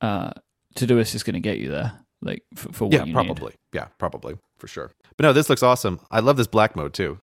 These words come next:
Speaker 1: Oh, the dark mode is so good,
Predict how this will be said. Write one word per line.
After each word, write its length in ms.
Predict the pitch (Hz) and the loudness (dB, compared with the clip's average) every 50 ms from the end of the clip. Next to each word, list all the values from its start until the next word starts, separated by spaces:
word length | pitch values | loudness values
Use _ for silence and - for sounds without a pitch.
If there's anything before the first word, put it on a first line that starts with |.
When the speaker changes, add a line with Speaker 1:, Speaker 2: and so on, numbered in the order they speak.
| _ _ _ _ _ _ | _ _ _ _ _ _
Speaker 1:
Oh, 280 | 139 135 131 131 127 | 8 8 10 8 8
the 100 | 117 113 | 6 4
dark 300 | 101 95 113 110 120 - | 4 6 6 6 6 6
mode 200 | 120 117 113 113 | 6 4 6 4
is 100 | 101 98 | 4 2
so 380 | - - - - - 101 101 101 | 0 -2 -2 -2 -2 -2 -2 -2
good, 460 | 95 98 98 98 101 104 104 - - | -2 -4 -4 -2 -4 -4 -4 -8 -12